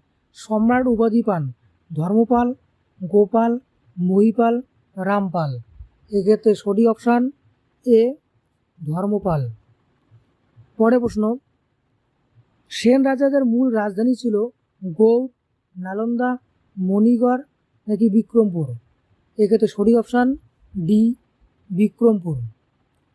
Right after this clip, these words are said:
পরের প্রশ্ন, হাতিগুম্পা শিলালিপি কোথায় পাওয়া গেছে? বাগেলখণ্ড, গান্ধার, উদয়গিরি নাকি বিদিশা?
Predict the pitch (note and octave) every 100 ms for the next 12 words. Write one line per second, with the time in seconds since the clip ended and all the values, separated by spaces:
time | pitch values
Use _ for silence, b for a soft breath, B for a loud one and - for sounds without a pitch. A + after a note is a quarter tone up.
0 | _ _ - A3 B3 A3+ G#3+ G#3 B3 _
1 | _ _ _ _ _ _ _ _ _ _
2 | _ _ _ - - C3 E3+ C#4+ C4 C#4+
3 | C4 C#4+ A#3 A3+ A#3+ B3+ A3+ A3 B3 A3+
4 | A#3+ A3 G3+ F#3+ D3+ D3+ B2 - _ _
5 | _ _ _ - F#3 F#3+ G3+ B3 A3+ B3+
6 | A#3 E3+ A#2+ _ _ - F3 G3+ A3 A#3+
7 | G#3+ D3+ - _ _ _ B3+ A3+ A#3+ B3
8 | C4 B3 D#3+ - _ _ G3+ G#3 G#3 G#3+
9 | G3+ E3+ E3 B2